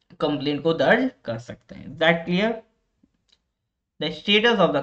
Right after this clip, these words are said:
complaints may also be checked by the complainants। तो वो आप track कर सकते हैं कि आपकी problem कहाँ तक पहुंची, कैसा क्या चल रहा है, this that, है ना, ये भी आपको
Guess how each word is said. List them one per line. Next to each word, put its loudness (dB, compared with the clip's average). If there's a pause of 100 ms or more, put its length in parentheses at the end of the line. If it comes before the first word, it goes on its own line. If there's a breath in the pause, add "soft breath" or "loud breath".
complaints -4
may -4
also -2
be -4
checked -2
by -4
the -2 (380)
complainants। -8 (1200)
तो -4
वो -2
आप -2 (100)
track 4
कर 2
सकते -4
हैं -6
कि -2
आपकी -2
problem -4
कहाँ -4
तक -8
पहुंची, -6
कैसा -6
क्या -2
चल -4
रहा 0
है, -2
this -6
that, -2 (800)
है -8
ना, -2
ये -4
भी -2
आपको -2